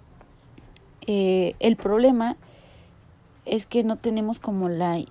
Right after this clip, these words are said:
imagen proyectada de lo que en realidad queremos hacer o lo que pretendemos lograr. ¿No creen?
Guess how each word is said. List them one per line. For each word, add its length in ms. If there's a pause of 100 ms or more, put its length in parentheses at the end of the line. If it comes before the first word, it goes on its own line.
imagen 580
proyectada 720
de 140
lo 180
que 80
en 80
realidad 480
queremos 540
hacer 420
o 100
lo 180
que 280 (840)
pretendemos 760
lograr. 420 (3000)
¿No 180
creen? 220